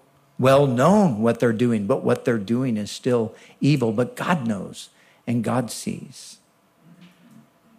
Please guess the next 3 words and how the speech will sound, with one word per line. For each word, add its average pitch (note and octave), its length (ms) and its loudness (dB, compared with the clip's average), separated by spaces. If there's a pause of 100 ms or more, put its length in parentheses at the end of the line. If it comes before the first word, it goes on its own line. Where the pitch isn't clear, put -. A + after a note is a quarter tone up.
(400)
And, C3 640 0 (880)
you G3+ 120 -2
know, - 200 -4